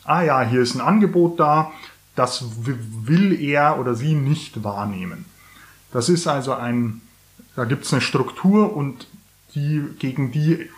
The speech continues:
entscheidet sich gegen die Struktur und für diese Freiheit. Und aus der Perspektive des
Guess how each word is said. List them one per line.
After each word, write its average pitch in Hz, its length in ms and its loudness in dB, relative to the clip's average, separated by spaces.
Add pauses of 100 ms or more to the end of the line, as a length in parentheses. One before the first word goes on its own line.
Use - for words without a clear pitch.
(220)
entscheidet 131 640 0
sich - 280 -8
gegen 160 380 2
die 131 100 -4
Struktur 127 600 -4
und 120 120 -4
für 143 280 0
diese 113 280 -4
Freiheit. 101 580 -4 (1200)
Und 139 400 -2 (500)
aus 151 380 2
der 143 140 2
Perspektive 151 1040 0 (260)
des - 440 -2